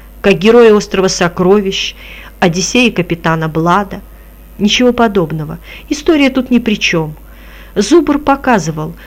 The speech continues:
что и у нас она богата и смехом, и отчаянными приключениями выдумщиков, пиратов, мечтателей, шутейством, авантюрами – и такими анекдотами,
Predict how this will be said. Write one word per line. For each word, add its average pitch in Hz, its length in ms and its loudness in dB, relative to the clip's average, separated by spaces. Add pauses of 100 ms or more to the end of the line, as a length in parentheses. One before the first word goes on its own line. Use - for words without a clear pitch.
что - 280 2
и 247 40 6
у 254 120 2
нас 285 480 -2
она 180 220 2
богата 175 460 2
и 170 60 0
смехом, 202 680 -2 (340)
и 226 80 2
отчаянными 240 600 2
приключениями 175 840 0
выдумщиков, 208 760 -2 (200)
пиратов, 190 520 2
мечтателей, 190 920 -2 (260)
шутейством, 220 920 0 (340)
авантюрами – 240 920 2 (260)
и 214 80 -2
такими 240 420 0
анекдотами, 165 760 -2